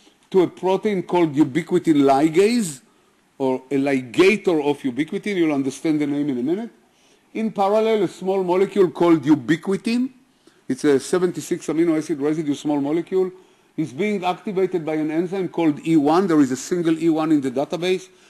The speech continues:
This mechanism requires A T P. It's activation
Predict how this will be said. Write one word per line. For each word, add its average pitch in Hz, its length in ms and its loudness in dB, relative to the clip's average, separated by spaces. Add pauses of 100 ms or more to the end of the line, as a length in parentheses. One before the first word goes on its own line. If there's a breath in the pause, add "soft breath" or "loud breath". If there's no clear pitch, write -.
(120)
This 170 220 -4
mechanism 160 520 2
requires 151 480 -2
A 143 140 0
T 127 120 -8
P. 190 180 -6
It's 185 140 -6
activation 143 640 -4